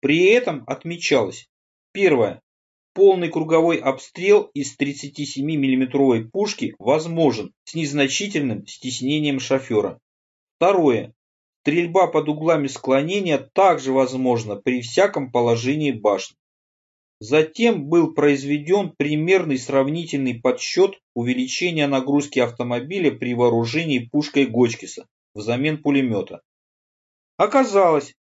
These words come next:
что в первом случае нагрузка получается пятьдесят пудов,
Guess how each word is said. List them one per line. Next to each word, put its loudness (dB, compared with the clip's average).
что -2
в -8
первом 4
случае -2
нагрузка 0
получается 0
пятьдесят -2
пудов, -6